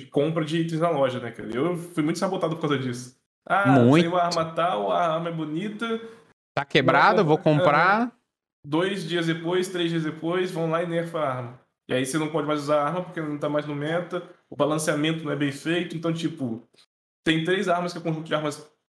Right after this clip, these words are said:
Speaker 1: de tier S do jogo que você usa. Depois disso, você é, é, sai prejudicado, sabe?
Speaker 2: Sim.
Speaker 1: Então, a galera fica muito saturada com isso.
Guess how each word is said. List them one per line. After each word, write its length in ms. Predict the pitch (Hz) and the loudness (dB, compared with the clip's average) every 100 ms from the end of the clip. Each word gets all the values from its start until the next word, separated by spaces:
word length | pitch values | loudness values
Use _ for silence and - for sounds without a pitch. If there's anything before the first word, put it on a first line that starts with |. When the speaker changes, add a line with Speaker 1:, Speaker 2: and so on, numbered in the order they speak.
| _ | _
Speaker 1:
de 220 | 131 127 - | -10 -10 -4
tier 300 | 143 143 127 | 0 2 2
S 320 | 139 139 143 | 0 -2 -8
do 120 | 131 | -8
jogo 520 | 127 147 175 190 226 220 | -6 -2 -2 -4 -6 -6
que 60 | |
você 200 | 202 202 | -6 -4
usa. 300 | 202 170 131 | 0 0 0
Depois 380 | 127 131 156 160 | -6 -2 -2 0
disso, 320 | 147 170 190 | -2 -4 -4
você 500 | 190 180 180 185 180 180 - _ _ _ _ _ _ - 156 160 175 175 - | -6 -4 -2 0 0 -4 -16 _ _ _ _ _ _ -8 -2 0 0 -2 -4
é, 380 | 156 156 156 - - | 0 0 -2 -14 -12
é, 80 | 175 | -8
sai 220 | - 208 | -2 0
prejudicado, 680 | 208 180 180 - 170 131 117 | 0 -4 -6 -2 0 0 -2
sabe? 360 | 135 110 107 - _ _ _ _ - | -2 -2 -6 -12 _ _ _ _ 0
Speaker 2:
Sim. 240 | 139 120 | 4 4
Speaker 1:
Então, 500 | 104 123 135 135 147 | 4 0 0 0 0
a 40 | 151 | 0
galera 220 | 156 160 | -2 -4
fica 180 | - 175 | -4 -4
muito 140 | 165 | -2
saturada 320 | - 175 170 | -2 -2 -2
com 160 | 165 175 | -4 -4
isso. 540 | 170 170 165 160 151 | -2 -2 -2 -4 -6